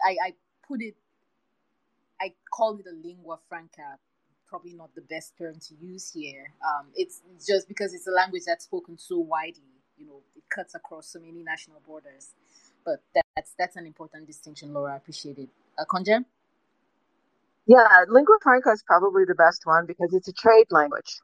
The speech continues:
Speaker 1: Right.
Speaker 2: It, it, it arose, um, it arose from the interaction that had to do with trade,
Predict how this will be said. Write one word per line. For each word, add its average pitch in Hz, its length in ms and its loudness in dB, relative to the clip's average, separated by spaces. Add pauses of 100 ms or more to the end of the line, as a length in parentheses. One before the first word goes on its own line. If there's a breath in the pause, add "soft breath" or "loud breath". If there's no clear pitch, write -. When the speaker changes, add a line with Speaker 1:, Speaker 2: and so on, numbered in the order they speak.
(560)
Speaker 1:
Right. - 160 -2 (160)
Speaker 2:
It, 180 480 8
it, 175 200 6
it - 120 4
arose, 185 760 4 (180)
um, 156 640 2 (960)
it 175 80 8
arose 185 720 4 (100)
from 196 240 2
the 190 120 -2
interaction 160 960 0 (500)
that 165 420 6
had 175 260 2
to 175 80 -18
do 160 140 -10
with 151 120 -20
trade, 185 480 -6